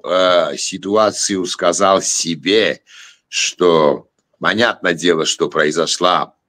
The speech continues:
насколько я понимаю, насколько я оцениваю, не совсем уж хорошая, это мягко сказано,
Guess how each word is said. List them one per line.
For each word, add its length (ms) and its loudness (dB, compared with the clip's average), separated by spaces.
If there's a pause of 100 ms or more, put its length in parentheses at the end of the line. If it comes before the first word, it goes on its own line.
(380)
насколько 560 -2
я 100 2
понимаю, 340 0
насколько 300 -2
я 120 2
оцениваю, 760 -4 (640)
не 120 -12
совсем 500 0
уж 160 0
хорошая, 840 0
это 160 -4
мягко 340 -2
сказано, 720 -2